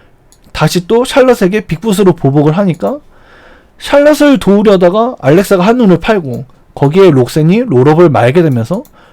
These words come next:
록센이 승리를 거둡니다. 이제 태그팀 챔피언십을 앞두고 있는 샬렉사, 그리고 이제 저지먼트 데이 여성부가 되겠는데, 여기서 이제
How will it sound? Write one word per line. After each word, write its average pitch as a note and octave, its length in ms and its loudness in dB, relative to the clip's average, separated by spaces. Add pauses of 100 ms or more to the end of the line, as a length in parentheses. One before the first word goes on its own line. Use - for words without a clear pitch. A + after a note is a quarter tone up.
(100)
록센이 A#3+ 460 0
승리를 C4 320 0
거둡니다. B2 720 -6 (1300)
이제 D3+ 260 2
태그팀 C4+ 360 0
챔피언십을 B3+ 500 2
앞두고 A3+ 460 0
있는 C3 600 0
샬렉사, A#3+ 680 -2 (680)
그리고 F3 300 2
이제 G3 460 4
저지먼트 F3+ 440 0
데이 D3+ 220 2
여성부가 F#3+ 520 0
되겠는데, C3+ 600 -4 (480)
여기서 B3+ 320 0
이제 E3+ 720 2